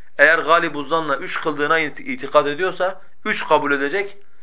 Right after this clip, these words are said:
sonra bir rekat kılacak, namazını bitirecek. Öyle mi? Yok, iki kıldığına galibuz zanla itikad ediyorsa ne yapacak? O zaman iki kılacak, sonra üç ve dördüncü rekatı onun üzerine ekleyecek. Ama cumhur ulemada böyle değil. Cumhur ulemada nasıl? Cumhur ulemada yakin olan azdır.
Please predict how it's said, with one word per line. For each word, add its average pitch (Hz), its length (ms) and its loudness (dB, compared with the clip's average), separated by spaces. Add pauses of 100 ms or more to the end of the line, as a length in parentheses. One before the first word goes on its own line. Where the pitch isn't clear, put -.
(100)
sonra 175 260 0
bir 185 80 6
rekat 165 340 2
kılacak, 156 320 -2
namazını 151 420 -4
bitirecek. 107 500 -8 (140)
Öyle 180 160 -2
mi? 139 140 -6 (320)
Yok, 170 240 2
iki 156 180 -2
kıldığına 202 440 8
galibuz 139 400 4
zanla 123 240 2
itikad 117 360 -2
ediyorsa 110 560 -4 (200)
ne 160 80 2
yapacak? 170 420 2
O 165 100 -2
zaman 170 240 -2
iki 165 180 -6
kılacak, 147 460 0 (260)
sonra 170 200 4
üç 175 240 -6
ve 147 100 4
dördüncü 139 360 -2
rekatı 143 480 -4 (220)
onun 156 160 -6
üzerine 147 320 -4
ekleyecek. 110 520 -8 (220)
Ama 165 220 2
cumhur 165 280 0
ulemada 170 460 2
böyle 170 220 2
değil. 104 240 -2 (400)
Cumhur 135 260 -4
ulemada 147 460 2
nasıl? 190 280 0 (460)
Cumhur 151 320 0
ulemada 135 460 6
yakin 151 360 4
olan 180 280 6
azdır. 160 520 2